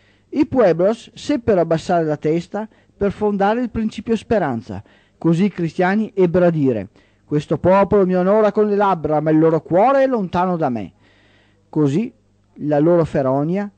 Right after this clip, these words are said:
impediva che le catene passassero dai polsi al cervello, sotto fo-, eh, da-, dalla forma alla sostanza, dal subirle all'accettazione.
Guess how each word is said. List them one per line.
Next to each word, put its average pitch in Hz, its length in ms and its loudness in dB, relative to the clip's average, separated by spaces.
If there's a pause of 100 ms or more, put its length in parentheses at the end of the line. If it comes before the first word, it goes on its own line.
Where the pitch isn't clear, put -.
(140)
impediva 160 640 -2
che 190 140 -2
le 165 80 2
catene 160 580 -4 (240)
passassero 175 560 -4
dai 147 160 0
polsi 226 600 -2
al 196 160 -4
cervello, 180 640 -8 (240)
sotto 165 320 -8
fo-, 165 320 -14
eh, 160 200 -6
da-, 180 300 -4
dalla 160 400 -2
forma 226 480 0
alla 190 220 -4
sostanza, 123 720 -10 (240)
dal 151 240 -2
subirle 170 800 -2
all'accettazione. 143 1080 -8